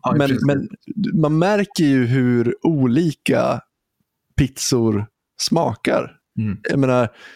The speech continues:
Speaker 2: alltså, en pizza i Napoli, en margarita i Napoli, alltså, det är ju, det är ju en helt annan, eh, maträtt.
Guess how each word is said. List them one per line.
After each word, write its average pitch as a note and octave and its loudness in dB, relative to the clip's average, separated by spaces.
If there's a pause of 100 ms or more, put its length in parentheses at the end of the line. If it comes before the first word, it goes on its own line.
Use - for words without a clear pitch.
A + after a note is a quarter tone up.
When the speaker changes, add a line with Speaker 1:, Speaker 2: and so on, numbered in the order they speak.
(1700)
Speaker 2:
alltså, A#2 -2 (480)
en A2+ 0
pizza C3+ -2
i A#2+ 0
Napoli, C3 0
en B2+ 0
margarita B2+ 0
i - -2
Napoli, B2 -2
alltså, B2 -2
det - -2
är B2+ 0
ju, A#2+ -2 (420)
det - 0
är C3+ 2
ju B2+ 2
en A#2 2
helt A2+ 0
annan, - -4 (600)
eh, - -6
maträtt. B2+ 0